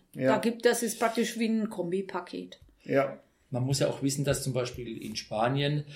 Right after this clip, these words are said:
Speaker 3: viele Pflanzen gar nicht mehr in der Erde wachsen, sondern in Steinwolle.
Speaker 1: Ja.
Speaker 3: Und dann haben die immer gleiche Bedingungen und das ist das Prinzip. Man möchte mit diesen Spritzmitteln, Bewässerungen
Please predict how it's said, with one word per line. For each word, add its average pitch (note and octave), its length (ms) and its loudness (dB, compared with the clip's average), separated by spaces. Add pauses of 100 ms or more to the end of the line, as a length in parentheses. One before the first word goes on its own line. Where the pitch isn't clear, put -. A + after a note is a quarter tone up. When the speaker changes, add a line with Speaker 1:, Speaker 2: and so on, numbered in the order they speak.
(240)
Speaker 3:
viele C3+ 280 0
Pflanzen A#2 460 0
gar A2+ 140 0
nicht A2+ 100 0
mehr A2+ 140 0
in A2+ 80 -4
der G#2+ 140 -2
Erde A#2 300 0
wachsen, A#2+ 300 0
sondern A2 300 -6
in - 80 -12
Steinwolle. G#2+ 800 0
Speaker 1:
Ja. B2 280 6 (200)
Speaker 3:
Und C#3 180 4
dann C3 160 4
haben C3+ 160 4
die D3+ 160 0
immer E3+ 220 8
gleiche C3 360 4
Bedingungen D#3 640 -2
und B2 140 -2
das B2 100 0
ist C3+ 160 -4
das C3 160 -4
Prinzip. C3 720 -4 (240)
Man A#2+ 160 0
möchte E3 640 2
mit B2 160 -8
diesen A2+ 320 -6
Spritzmitteln, C#3 1000 -2
Bewässerungen B2 1080 0